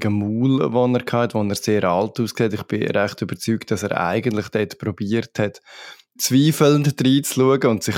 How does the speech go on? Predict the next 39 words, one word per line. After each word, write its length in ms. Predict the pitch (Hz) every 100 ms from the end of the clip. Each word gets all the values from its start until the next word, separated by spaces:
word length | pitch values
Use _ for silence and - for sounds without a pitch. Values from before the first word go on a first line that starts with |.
| -
über 300 | 110 90 95
Trump 380 | - 110 104 92
lustig 440 | 104 120 - 127
zu 80 | -
machen. 320 | 117 120 135
Das 120 | 135 -
sind 200 | 107 92
Minen, 340 | 107 113 110
die 100 | 101
der 140 | 98 87
Joe 220 | - 101
Biden 320 | 98 95 95 98
eingestudiert 720 | 113 117 - 98 110 113 -
hat 200 | 110 -
bei 80 | 95
der 80 |
Vorbereitung 840 | - 104 107 - 113 104 104 - 104 - - - - _
mit 220 | 107 110 -
seinen 280 | 110 107
Leuten, 400 | 98 110 107 -
äh, 240 | - 92 92
in 220 | 101 95
Camp 340 | - 98 92 -
David, 380 | 95 104 101 95
wo 100 | 98
er, 200 | 95 95
wo 100 | 98
er 120 | 95
da 160 | 95 92
sich 220 | 95 -
in 60 | 92
die 60 | _
Berge 400 | 87 85 - -
zurückgezogen 640 | - 101 - - 95 104
hat, 140 | 95 95
mehrere 380 | 98 98 98 -
Tage 340 | 92 92 95
lang. 160 | 92 - - - - _ -
Und 260 | 110 98